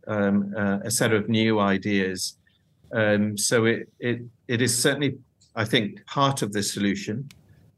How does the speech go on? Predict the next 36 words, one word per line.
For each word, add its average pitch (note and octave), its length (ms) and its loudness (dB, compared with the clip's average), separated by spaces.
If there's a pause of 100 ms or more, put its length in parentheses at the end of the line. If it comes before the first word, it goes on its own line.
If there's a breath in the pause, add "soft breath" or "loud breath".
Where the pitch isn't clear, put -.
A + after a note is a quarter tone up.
(120)
But - 100 0
as A#2+ 180 4
I A#2+ 40 -2
said C3 240 2
earlier, B2+ 340 4
we A2+ 200 0
also C3+ 420 -2
need A2+ 260 0
to A#2+ 100 -6
find A2+ 360 0
ways A2 380 2
in G#2 140 2
which G#2+ 320 -2
we G#2+ 160 0
can G2+ 640 -2 (160)
better A#2+ 300 2
regulate G#2 540 0 (180)
private B2 560 0
finance, E2 760 -6
because A2+ 360 -2 (480)
a A2+ 60 -6
lot C#3 160 4
of C3+ 140 0
private B2 480 2
finance G2 560 -2
is G2+ 140 -6
being G#2 320 0
deployed G2+ 720 0
in G#2 140 -2
ways G#2+ 280 2
that G2 140 -2
are F#2 60 -4
very G#2 200 2
destructive G2 720 -4
and F2+ 120 -6
harmful. F#2 500 -4